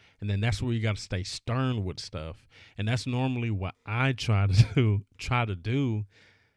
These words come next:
But then it's always like, "Oh, you, well, why are you acting that way?" And it's just like, "Dude, I'm not trying to be an asshole." It's just,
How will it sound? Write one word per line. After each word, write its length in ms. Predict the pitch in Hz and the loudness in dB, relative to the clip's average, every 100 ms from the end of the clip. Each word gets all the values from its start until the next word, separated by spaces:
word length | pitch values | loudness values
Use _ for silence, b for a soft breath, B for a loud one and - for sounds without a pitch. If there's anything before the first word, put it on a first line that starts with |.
| b b _ _ _ | b b _ _ _
But 120 | 113 | 0
then 160 | 110 131 | 4 4
it's 140 | 110 | 2
always 340 | - 117 117 98 | 0 2 2 2
like, 220 | 101 101 | 0 2
"Oh, 260 | 135 131 123 | 2 4 2
you, 260 | 127 160 | 2 0
well, 180 | 120 123 | 2 2
why 180 | 120 160 | 2 2
are 60 | |
you 240 | 180 170 160 | 2 2 2
acting 340 | 185 - 143 | 0 0 0
that 180 | 117 107 | 2 2
way?" 220 | 104 101 | 2 2
And 100 | 104 | 0
it's 140 | 120 117 | -2 -4
just 160 | 104 | -4
like, 240 | 117 107 90 | 0 -2 0
"Dude, 240 | 113 117 | -2 -2
I'm 120 | 101 | -2
not 180 | 110 110 | -2 -4
trying 240 | - 107 95 | -4 -4 -4
to 80 | 90 - _ _ 113 | -6 -12 _ _ -12
be 220 | 101 101 | 0 0
an 100 | 90 | 0
asshole." 760 | 101 113 123 107 104 98 95 98 - b b b b - | 0 0 0 0 -2 -2 0 -4 -8 b b b b -2
It's 140 | 110 | -2
just, 320 | 104 113 101 | 0 0 -2